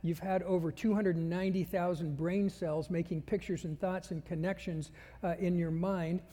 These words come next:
If for some strange reason you should <laughs> fall asleep in church this morning, your body will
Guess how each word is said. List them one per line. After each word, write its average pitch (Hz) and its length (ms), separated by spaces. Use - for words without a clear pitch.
If 185 160
for 175 100
some 214 320
strange 196 400
reason 180 480
you 175 120
should 160 220
<laughs> - 180
fall 170 280
asleep 202 440
in 165 100
church 233 320
this 180 240
morning, 170 380
your 185 80
body 190 380
will 170 340